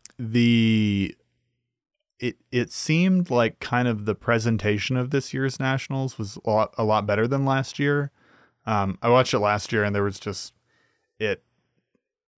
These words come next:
I don't know, it was kind of not really disappointing, but it was, it was pretty, it, it felt like a, like a small town event, kind of.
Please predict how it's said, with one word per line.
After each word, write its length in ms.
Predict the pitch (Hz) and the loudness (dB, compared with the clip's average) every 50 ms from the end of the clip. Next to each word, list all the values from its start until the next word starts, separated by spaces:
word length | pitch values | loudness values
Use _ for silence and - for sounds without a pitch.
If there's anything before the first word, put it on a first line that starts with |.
| _ _ _ _ _ _ _ _ - | _ _ _ _ _ _ _ _ -14
I 140 | 113 101 | -10 -8
don't 160 | 95 95 90 90 | -8 -8 -8 -8
know, 140 | 90 90 | -8 -8
it 20 | 90 | -8
was 160 | 92 92 - | -8 -8 -10
kind 240 | - - 104 101 95 | -12 -10 -8 -8 -6
of 280 | 92 90 - - - - _ _ _ _ _ _ _ - | -6 -8 -10 -12 -18 -20 _ _ _ _ _ _ _ -10
not 160 | 131 151 131 | -8 -6 -4
really 180 | 143 147 147 131 | -2 0 0 0
disappointing, 760 | 117 123 131 120 - 127 107 - - 120 123 123 120 120 120 | 0 -2 -4 -4 -4 -8 -8 -6 -2 -2 0 0 0 0 0
but 140 | 113 107 107 | 0 -2 -2
it 80 | - | -2
was, 280 | - 107 - - - - - | -4 -6 -10 -10 -14 -14 -10
it 40 | 107 | -8
was 160 | 104 101 95 | -8 -8 -8
pretty, 460 | - - 123 120 113 110 107 101 95 - _ _ _ _ _ _ _ _ _ _ _ _ _ _ _ _ _ _ _ _ _ _ _ _ _ _ _ - | -6 -4 -2 0 2 2 0 0 -2 -6 _ _ _ _ _ _ _ _ _ _ _ _ _ _ _ _ _ _ _ _ _ _ _ _ _ _ _ -6
it, 220 | 127 123 - _ - | -6 -6 -8 _ -6
it 160 | 123 120 123 | -6 -6 -6
felt 400 | - - - 160 156 151 - - | -6 -2 2 4 4 4 4 2
like 360 | - 127 113 107 104 95 - 117 | 0 0 2 2 2 0 0 0
a, 400 | 107 104 98 98 98 98 95 82 - - _ _ _ _ _ _ _ _ _ _ _ _ _ _ _ _ _ _ _ _ _ _ _ _ _ _ _ - | 0 2 2 0 0 -2 -4 -6 -10 -14 _ _ _ _ _ _ _ _ _ _ _ _ _ _ _ _ _ _ _ _ _ _ _ _ _ _ _ -4
like 160 | 127 120 - - | -2 -2 0 0
a 60 | 98 | -2
small 360 | - - 117 107 101 101 98 | -2 -2 0 0 2 2 0
town 260 | - - 107 101 95 | 0 -2 -4 -4 -4
event, 320 | 95 92 98 95 95 - _ _ - | -4 -6 -6 -6 -6 -8 _ _ -20
kind 240 | - - 143 - - | -14 -12 -10 -10 -8
of. 240 | 110 - 151 - _ | -10 -10 -12 -14 _